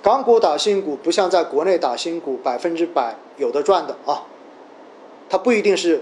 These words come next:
百分之百有的赚的，所以这一点你自己心里有数就好了。老师，仓位具体指什么？仓位指的是以你可供投资的这些资金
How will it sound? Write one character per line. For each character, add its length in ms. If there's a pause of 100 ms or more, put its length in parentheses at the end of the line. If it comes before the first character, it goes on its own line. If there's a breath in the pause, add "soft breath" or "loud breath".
百 120
分 100
之 80
百 120
有 120
的 80
赚 200
的， 100 (460)
所 200
以 220 (140)
这 160
一 80
点 280
你 80
自 160
己 80
心 160
里 60
有 100
数 160
就 120
好 120
了。 100 (4000 loud breath)
老 140
师， 380
仓 320
位 160
具 180
体 140
指 160
什 160
么？ 160
仓 300
位 140
指 260
的 100
是 240 (720)
以 220
你 200
可 360
供 240
投 280
资 240
的 140
这 140
些 160
资 320
金 280